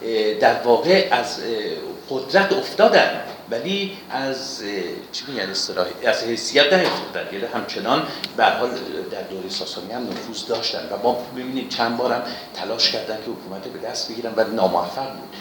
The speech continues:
آخرینش، اه، می‌دونیم بهرام چوبین بود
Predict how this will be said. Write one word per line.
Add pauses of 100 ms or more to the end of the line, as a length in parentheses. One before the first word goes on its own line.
(140)
آخرینش، (360)
اه، (880)
می‌دونیم
بهرام
چوبین
بود